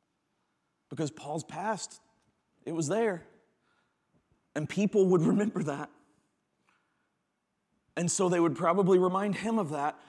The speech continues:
And so he very easily could have been like, "I'm never gonna get past this. I'm just never going to be who I want to be because people keep reminding me. A-, a-, and I'm never going to, to be okay," because he has no argument because he did those things.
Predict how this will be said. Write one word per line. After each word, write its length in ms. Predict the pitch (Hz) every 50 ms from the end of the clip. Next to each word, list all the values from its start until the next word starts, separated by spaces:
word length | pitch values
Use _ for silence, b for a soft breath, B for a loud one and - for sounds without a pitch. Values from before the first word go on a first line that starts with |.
| B B
And 160 | B 165 190
so 140 | - 208 214
he 120 | 214 208 180
very 340 | 151 202 220 226 226 233
easily 220 | 233 208 190 214 196
could 120 | - 208
have 60 | 185
been 120 | 180 202 196
like, 160 | 202 190 185
"I'm 120 | 180 160
never 180 | 160 175 170 180
gonna 140 | 175 185 170
get 120 | 156 -
past 340 | - 151 151 147 147 - -
this. 360 | - - - - - - - _ _ _ _ _ b b b b b b -
I'm 80 | 190 196
just 140 | 170 196 -
never 380 | 190 180 185 196 196 190 190
going 220 | 160 185 185 180 165
to 60 | 170
be 140 | 165 180 185
who 160 | 180 190 175
I 60 | 175
want 180 | 175 185 185 -
to 60 | 170
be 80 | 165 175
because 240 | 165 156 156 170 160
people 300 | - 208 202 170 202 190
keep 200 | - 202 - -
reminding 440 | 170 165 170 165 170 170 156 151
me. 160 | 147 135 117 B B B B B B
A-, 200 | - 190 - -
a-, 140 | 196 - -
and 160 | 196 202 190
I'm 180 | 196 190 190 185
never 300 | 185 202 202 190 208 196
going 260 | 156 190 180 180 175
to, 160 | - 185 190 -
to 140 | - 202
be 140 | 185 165 190
okay," 200 | 185 185 214 202
because 200 | 190 160 185 175
he 80 | 160 190
has 120 | 196 202
no 200 | 175 220 220 208
argument 400 | 208 220 240 214 226 208 185 -
because 160 | - 240 220
he 80 | 196 233
did 320 | 196 156 180 247 240 220
those 240 | 190 180 147 135 -
things. 260 | - 135 113 101 101